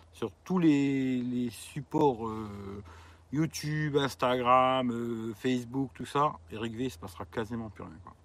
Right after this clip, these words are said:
Voilà, c'est comme ça, hein. Et après, on verra. Là, ça peut changer, mais pour l'instant, c'est comme ça, quoi. Voilà.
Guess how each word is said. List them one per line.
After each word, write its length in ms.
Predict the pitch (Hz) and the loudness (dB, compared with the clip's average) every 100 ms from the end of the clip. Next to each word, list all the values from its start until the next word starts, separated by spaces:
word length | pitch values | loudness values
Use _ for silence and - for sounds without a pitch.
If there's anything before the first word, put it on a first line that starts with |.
| - | -20
Voilà, 220 | - - | -20 -20
c'est 160 | - - | -20 -18
comme 120 | - 98 | -14 -10
ça, 120 | 101 | -10
hein. 240 | 110 123 - - - - - - - - - - - - | -10 -12 -16 -20 -20 -20 -20 -20 -20 -20 -20 -20 -20 -20
Et 60 | 101 | -16
après, 180 | 98 110 | -8 -6
on 80 | 104 | -2
verra. 240 | 104 90 - _ - - - - - _ - | -4 -4 -14 _ -20 -20 -20 -20 -20 _ -12
Là, 80 | 104 | -12
ça 140 | - | -12
peut 100 | - | -12
changer, 420 | - 104 107 135 147 | -10 -8 -6 -8 -10
mais 100 | - - 87 87 85 82 82 - - | -14 -14 -16 -16 -16 -16 -18 -18 -18
pour 100 | - | -14
l'instant, 380 | 101 - 135 127 | -14 -10 -8 -8
c'est 100 | - | -10
comme 160 | 104 92 | -12 -12
ça, 80 | |
quoi. 180 | - - - | -14 -20 -16
Voilà. 160 | - | -14